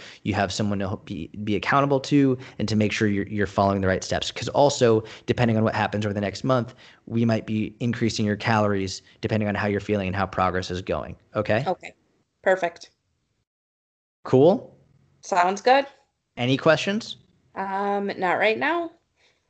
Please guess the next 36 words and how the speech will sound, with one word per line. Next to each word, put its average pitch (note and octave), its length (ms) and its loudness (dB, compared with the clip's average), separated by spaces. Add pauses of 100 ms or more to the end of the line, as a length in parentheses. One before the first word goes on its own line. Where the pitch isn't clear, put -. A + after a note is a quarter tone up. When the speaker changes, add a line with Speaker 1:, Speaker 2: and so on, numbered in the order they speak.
(220)
Speaker 1:
You're G2+ 160 0
awesome, A#2 380 0
just - 200 -8
so G#2+ 60 -8
you G#2 140 -4
know. B2+ 260 -2
Speaker 2:
All F#3 120 -2
right. - 80 -10 (440)
Speaker 1:
You G3 60 -2
Speaker 2:
Thank G#3 100 2
Speaker 1:
better G#2+ 120 2
Speaker 2:
you. E3+ 80 4
Speaker 1:
believe C#3+ 260 4
it. - 260 -4 (340)
Speaker 2:
You F#3+ 180 2
are G3 160 8
too. E3+ 340 -2 (840)
Speaker 1:
Anything C#3+ 420 2
you D3 100 4
need, B2 300 0
please A#2+ 320 2
let A2+ 100 0
me A2+ 60 -4
know G#2+ 160 2
and G#2+ 140 0
make A2+ 160 0
sure A#2+ 120 0
you G#2 80 -2
email A2 220 0
Kat G2+ 240 -2
right G2 140 -6
now, F#2 160 -2
okay? B2+ 340 0 (420)
Speaker 2:
Okay, G3+ 440 0
I F#3 80 0
will. E3 260 0